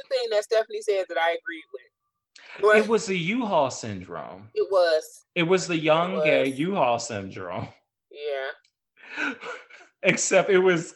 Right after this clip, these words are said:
Speaker 2: kind of like the reverse U-Haul. <laughs>
Speaker 1: <laughs>
Speaker 2: Where they were already living together and they would need a U-Haul to move out. Well, no, they
Speaker 1: Exactly.
Speaker 2: wouldn't need a U-Haul to move out. A,
Speaker 1: They wouldn't.
Speaker 2: a
Speaker 1: They
Speaker 2: checker
Speaker 1: got one
Speaker 2: cab.
Speaker 1: bag.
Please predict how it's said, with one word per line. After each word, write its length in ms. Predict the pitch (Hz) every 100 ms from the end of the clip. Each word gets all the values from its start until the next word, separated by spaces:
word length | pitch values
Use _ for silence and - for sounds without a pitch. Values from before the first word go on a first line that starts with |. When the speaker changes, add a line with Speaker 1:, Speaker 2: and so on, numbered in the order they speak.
| -
Speaker 2:
kind 340 | - 190 247
of 140 | 170 151
like 380 | 151 131 - - - - - -
the 220 | 139 165
reverse 520 | 160 160 196 220 -
U-Haul. 600 | 135 123 151 127 135 - - _ _ -
<laughs> 0 |
Speaker 1:
<laughs> 1120 | - 240 285 269 - - 220 - 214 214 -
Speaker 2:
Where 140 | -
they 200 | 185 190
were 100 | 185 175
already 440 | 175 170 170 156
living 300 | 156 190 185
together 440 | 139 127 120 120
and 120 | 120 127
they 80 | 131
would 200 | 139 131
need 160 | 135
a 40 | 123
U-Haul 420 | 131 139 143 139
to 60 | 143
move 220 | 156 165
out. 400 | 240 233 95 -
Well, 160 | 131 123
no, 280 | 113 151
they 140 | 147 117
Speaker 1:
Exactly. 0 |
Speaker 2:
wouldn't 260 | 139 110
need 160 | 98 95
a 40 | 95
U-Haul 440 | 95 92 98 95
to 60 | 98
move 120 | 98
out. 180 | 98 101 - - -
A, 60 |
Speaker 1:
They 60 | 185
wouldn't. 240 | 175 156
Speaker 2:
a 20 | 160
Speaker 1:
They 100 | 180
Speaker 2:
checker 260 | 180 175
Speaker 1:
got 20 |
one 120 | 156 180
Speaker 2:
cab. 360 | 143 131 120
Speaker 1:
bag. 140 | 147